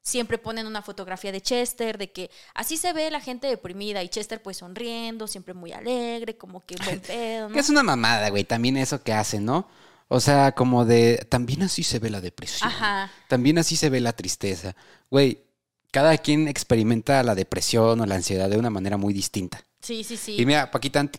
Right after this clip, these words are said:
Speaker 2: perdón
Speaker 1: Ajá.
Speaker 2: que te interrumpa, pero ya tenemos el dato de las estadísticas de, de automorición en México.
Speaker 1: Ah, a ver, ¿cuáles son?
Speaker 2: En el dos mil veintiuno las estadísticas de mortalidad reportaron que del total de fallecimientos en el país, que fue de un millón noventa y tres mil doscientos diez,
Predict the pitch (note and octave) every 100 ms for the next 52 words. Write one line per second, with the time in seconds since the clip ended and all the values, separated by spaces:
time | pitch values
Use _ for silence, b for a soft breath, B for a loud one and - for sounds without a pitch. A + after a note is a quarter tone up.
0 | - B2 A#2 C3+ - C3 A#2 A2 A#2+ C#3+
1 | - B2 B2 C#3 C#3 C3 A2 A#2 C3+ A#2
2 | G2+ G#2 A2 - - A2+ - G#2+ F#2+ G2+
3 | G2 G2 F#2 F#2 F#2+ F#2 G2+ G2+ F#2 -
4 | A#2+ A#2 A#2+ D3 - - F#3+ G#3+ G3+ -
5 | G#3+ A3 D4 b b b b _ - C3+
6 | D3 D#3 G3+ A#3 A3+ A3+ A3+ E3+ C#3 C#3+
7 | E3 - E3+ C3+ B2 A2+ - B2+ C3 C#3
8 | - - - C#3 D#3 - _ C3 A#2+ A2+
9 | A#2+ - D#3 F#3 - A#2 - A2+ B2+ C#3
10 | C3+ G#2+ G2+ - G#2 B2 - A#2 - A#2+
11 | A2+ C#3+ D#3 D#3+ C#3 C3+ G#2+ - _ A2+
12 | A2+ G#2+ G#2 G#2 G#2 G#2 A#2 D3 D#3 -
13 | B2+ C#3 D3 D3+ C3 -